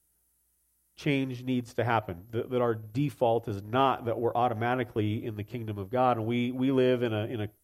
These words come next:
culture where there's kind of this assumption, uh, among some people that because, um, I subscribe to certain political views and because I was born in America, therefore I'm a Christian. And that's just simply not true. <clears throat>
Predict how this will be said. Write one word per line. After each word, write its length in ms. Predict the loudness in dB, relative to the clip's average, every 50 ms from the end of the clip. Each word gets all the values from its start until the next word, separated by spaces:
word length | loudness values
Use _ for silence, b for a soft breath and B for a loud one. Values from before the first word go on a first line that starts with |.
| _
culture 480 | 0 0 2 2 0 -2 -4 -2 -2 2
where 400 | 2 4 4 4 4 2 2 0 B B B B B B
there's 160 | 0 0 2
kind 180 | 2 4 4 4
of 80 | 6
this 180 | 4 2 2 2
assumption, 800 | -2 -2 -2 2 4 4 4 4 0 -4 -4 -4 -4 -4 -6 -10 b b b b b b b b 2
uh, 160 | 2 2 2
among 320 | 2 2 2 2 2 2 0
some 300 | 0 2 4 4 4 2
people 340 | 0 -2 2 4 4 4
that 180 | 6 4 4 2
because, 640 | 0 -4 0 2 4 4 4 4 2 0 -4 -8 -12 b b b b b b -4
um, 260 | -2 -2 -2 -2 -2
I 120 | -4 -4 -4
subscribe 600 | -4 -8 -10 -12 -6 0 4 6 6 6 6 4
to 100 | 2 0
certain 260 | 0 0 -4 -6 -6 -6
political 460 | -6 -2 0 2 0 2 0 -2 -2
views 400 | -2 -2 -2 0 0 0 0 -2
and 100 | -2 -4
because 240 | -4 -4 -2 0 2
I 120 | 2 2
was 180 | 2 0 -2 -2
born 400 | -4 -2 -2 0 0 -2 -2 -4
in 120 | -6 -6
America, 640 | -6 -6 -4 0 0 0 0 2 0 0 -2 -2 0
therefore 600 | 2 2 2 2 0 -2 -2 -2 0 0 0 0
I'm 80 | -2 -4
a 40 | -8
Christian. 420 | -8 _ -6 -8 -6 -10 -16 -20 -20 _ _ _ _ _ _ _ _ _ _ _ _ _ _ _ _ _ _ _ -14
And 80 | -12
that's 100 | -10 -6
just 200 | -6 -6 -6 -6
simply 280 | -8 -8 -6 -4 -6 -6
not 220 | -4 -6 -8 -8
true. 300 | -10 -12 -10 -8 -8 -10 -12
<clears throat> 40 | _